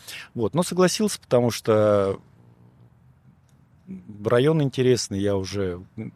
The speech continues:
к тому времени жил в центре, и мне было интересно, тем более, что обрисовывались достаточно серьезные перспективные задачи по развитию района. Тогда еще это были такие наметки, но я понимал, что да,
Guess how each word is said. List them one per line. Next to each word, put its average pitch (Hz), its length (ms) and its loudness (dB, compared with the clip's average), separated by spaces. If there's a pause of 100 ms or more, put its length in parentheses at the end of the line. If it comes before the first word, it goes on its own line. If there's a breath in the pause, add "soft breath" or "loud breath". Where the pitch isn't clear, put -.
(120)
к - 80 -20
тому 95 220 -8
времени 92 400 -6
жил 127 200 -6
в 156 60 -12
центре, 117 480 -6 (760 loud breath)
и 95 320 -4
мне 107 220 0
было 98 240 -2
интересно, 113 540 -4
тем 101 180 -8
более, 95 300 -2
что 92 560 -12 (240)
обрисовывались 95 1000 -6
достаточно 95 720 -10 (160)
серьезные 95 800 -2 (140)
перспективные 92 720 -8
задачи 110 460 -2
по 123 180 -6
развитию 113 520 -6
района. 107 480 -2 (420 loud breath)
Тогда 101 280 0
еще 98 320 -2
это 95 160 -12
были 95 220 -4
такие 90 640 -8
наметки, 110 500 -4
но 120 400 -6 (180)
я 98 140 -6
понимал, 104 420 -4
что - 200 -12
да, 90 320 -4